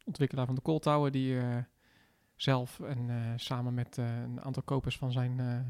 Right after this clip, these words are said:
van zijn Cold Tower, eh, bezwaar heeft gemaakt tegen de baantoren. En het ontwerp wordt nu aangepast en hij wordt wat minder slank. En daar hebben we nog geen goede beelden van gezien.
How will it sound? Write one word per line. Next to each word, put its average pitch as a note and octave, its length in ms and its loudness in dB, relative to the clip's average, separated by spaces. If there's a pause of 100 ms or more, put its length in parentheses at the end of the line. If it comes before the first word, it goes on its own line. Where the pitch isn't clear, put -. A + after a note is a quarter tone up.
van C3 100 -2
zijn B2+ 200 0
Cold C#3+ 240 0
Tower, B2+ 420 0 (720)
eh, C3 120 -2 (360)
bezwaar C#3+ 240 4
heeft D#3 160 2
gemaakt D3 220 0
tegen C#3 240 0
de C3+ 60 -2
baantoren. C#3 640 0 (520)
En C#3+ 200 2
het D3+ 160 -8
ontwerp D#3+ 240 6
wordt D3+ 160 4
nu D3+ 60 6
aangepast - 640 2
en A3+ 80 -6
hij D3 80 2
wordt C#3 160 2
wat C#3 100 0
minder C#3+ 200 4
slank. D#3 320 0 (1080)
En E3+ 100 -2
daar C3+ 80 6
hebben C#3+ 160 6
we D3+ 60 8
nog D3+ 100 6
geen D3 120 4
goede D3+ 180 6
beelden D3+ 220 6
van A#2+ 160 2
gezien. - 320 -6